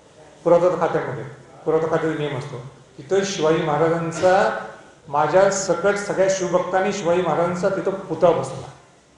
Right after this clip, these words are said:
ही असामान्य बाब सगळ्या शिवभक्तांनी करून दाखवली होती.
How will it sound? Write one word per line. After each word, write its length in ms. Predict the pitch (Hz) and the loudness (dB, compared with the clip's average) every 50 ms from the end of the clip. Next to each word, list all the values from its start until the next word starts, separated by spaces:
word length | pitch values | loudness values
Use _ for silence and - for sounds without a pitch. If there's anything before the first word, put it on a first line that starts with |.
| _ _ _ _ _ _ _ _ _ _ - - - - - - - - - - - - - - - - - - | _ _ _ _ _ _ _ _ _ _ -20 -20 -18 -18 -18 -18 -20 -20 -20 -20 -20 -20 -20 -20 -20 -18 -6 0
ही 80 | 175 180 | 4 4
असामान्य 840 | 196 208 - - 208 208 214 220 220 220 226 220 214 208 196 175 151 - - - - - - - - - - | 4 4 4 2 2 2 2 2 2 2 2 2 2 2 2 2 -2 -4 -8 -10 -12 -16 -18 -20 -20 -20 -6
बाब 260 | 127 139 175 202 214 - - - - - - - - - - | 0 4 4 6 4 4 0 -6 -10 -12 -16 -18 -18 -12 -6
सगळ्या 200 | 156 156 180 180 | 0 2 2 2
शिवभक्तांनी 520 | 175 180 185 165 160 165 - 175 180 180 | 0 0 -2 -2 -4 -2 -2 -2 -2 -2
करून 260 | 175 180 160 147 156 147 | -4 -4 -4 -4 -4 -4
दाखवली 280 | 139 123 - - - | -4 -4 -6 -8 -12
होती. 200 | - - - - | -14 -16 -18 -20